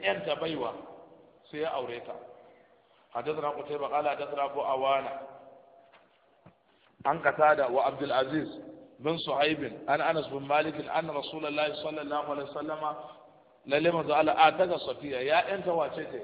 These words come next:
Safiya wa ja'ala idkaha sadaqa ya sanya yancinta shine me shine sadaki a Safiya ita ce ummul mu'minina Safiya bintu Huyay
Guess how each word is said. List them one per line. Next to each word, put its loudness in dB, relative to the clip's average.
Safiya -12
wa 0
ja'ala 6
idkaha 8
sadaqa 2
ya -2
sanya -4
yancinta -2
shine 0
me -2
shine -4
sadaki -2
a 8
Safiya 4
ita 2
ce 0
ummul 0
mu'minina -2
Safiya -2
bintu 2
Huyay 2